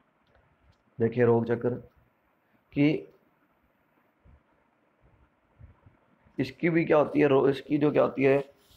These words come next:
पुनरावृत्ति होती है अभी रोग की, वो जैसे अपना निमोनिया रोग पड़ा था, बिल्कुल same ditto ही होती है।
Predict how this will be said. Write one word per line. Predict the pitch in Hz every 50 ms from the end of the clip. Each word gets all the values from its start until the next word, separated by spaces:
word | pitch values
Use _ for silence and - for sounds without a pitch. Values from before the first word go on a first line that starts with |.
| _ _ _ _ -
पुनरावृत्ति | 131 131 131 131 143 139 135 135 131 135 135
होती | 127 117 - 127
है | 131
अभी | 131 139 131
रोग | 120 120 123 123 120 120
की, | 120 135 147 143 - _ _ _ _ _ _ -
वो | - 156
जैसे | 131 139 139 151 156
अपना | 139 147 156
निमोनिया | 151 151 147 139 143 139 143 156
रोग | 147 147 147 123
पड़ा | - 143 143
था, | 139 151
बिल्कुल | 139 139 143 143 156 147
same | 135 - - 139 139 139
ditto | 131 135 135 - 151
ही | 151 135
होती | 117 - - 131
है। | 131 139 135